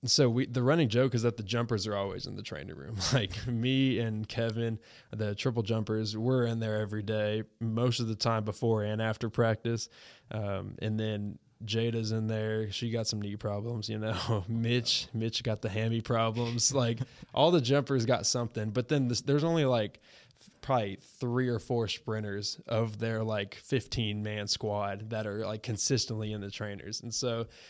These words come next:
Speaker 1: I'm not throwing shade on them or anything, but, you know, you gotta be in the trainer, man. Like, the trainers get you right, they get the body feeling good, and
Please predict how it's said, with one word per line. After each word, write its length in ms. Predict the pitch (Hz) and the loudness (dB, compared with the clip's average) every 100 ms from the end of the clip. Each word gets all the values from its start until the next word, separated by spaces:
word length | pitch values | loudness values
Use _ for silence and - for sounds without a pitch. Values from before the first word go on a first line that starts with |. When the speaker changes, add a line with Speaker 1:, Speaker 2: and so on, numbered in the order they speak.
| - | -6
Speaker 1:
I'm 80 | 135 | 0
not 180 | 160 120 | 0 0
throwing 220 | 110 101 | -2 -2
shade 300 | - 120 123 | 0 2 2
on 120 | 127 | 2
them 160 | 131 131 | 2 2
or 80 | |
anything, 440 | 135 135 131 135 131 | 0 0 0 0 0
but, 420 | 104 113 107 - - - - _ - | 0 0 0 -4 -14 -20 -20 _ -12
you 160 | 104 120 | -4 -2
know, 120 | 104 | -2
you 120 | 107 | -2
gotta 200 | 151 190 | 2 4
be 100 | 156 131 | 4 0
in 60 | |
the 60 | 107 | 0
trainer, 340 | - 147 123 | -2 0 0
man. 340 | 101 107 123 135 | 0 -4 -4 -2
Like, 320 | 127 127 120 | 0 0 -2
the 80 | 131 | -2
trainers 460 | - 143 175 151 | 0 2 2 2
get 220 | 113 131 123 | 2 -2 -2
you 100 | 113 | -2
right, 400 | 110 123 143 147 | 0 2 2 0
they 120 | 120 | -6
get 200 | 113 147 | -2 -2
the 80 | 117 | -2
body 300 | 107 120 113 | 0 2 2
feeling 400 | - 143 135 131 | 2 2 2 2
good, 380 | 127 135 131 123 | 2 2 2 -2
and 420 | 85 113 107 101 | -6 -6 -6 -10